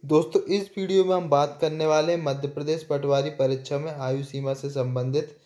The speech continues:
जो भी छात्र एमपी पटवारी का फॉर्म भर रहे हैं, उनके लिए यह वीडियो बहुत ही उपयोगी होने वाली। दोस्तों, एमपी पटवारी में जो आयु सीमा है, उसकी हम बात करें तो मिनिमम एज अठारह वर्ष व मैक्सिमम यहाँ पर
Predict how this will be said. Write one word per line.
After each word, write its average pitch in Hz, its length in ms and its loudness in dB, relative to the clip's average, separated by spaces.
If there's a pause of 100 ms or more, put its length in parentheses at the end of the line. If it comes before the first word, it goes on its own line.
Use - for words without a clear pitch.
(320)
जो 147 220 2
भी 208 100 0
छात्र 175 420 2
एमपी 156 320 2
पटवारी 147 540 4
का 151 160 2
फॉर्म 143 360 -4
भर 135 200 0
रहे 135 260 2
हैं, 143 240 -2 (300)
उनके 139 280 -4
लिए 165 240 2
यह 143 160 4
वीडियो 135 300 0
बहुत 127 360 0
ही 151 60 -2
उपयोगी 131 380 -2
होने 113 280 -4
वाली। 107 300 -4 (500)
दोस्तों, 180 260 2
एमपी 175 500 -2
पटवारी 170 580 6
में 190 160 0
जो 190 260 -4
आयु 165 300 0
सीमा 156 380 0
है, 117 180 -2 (320)
उसकी 214 340 -2
हम 190 220 2
बात 147 360 2
करें 131 340 2 (460)
तो - 220 -4
मिनिमम 208 600 4
एज 196 360 2 (420)
अठारह 147 520 0
वर्ष 196 320 2 (420)
व 160 200 4
मैक्सिमम 170 760 2
यहाँ 160 240 -2
पर 190 140 -6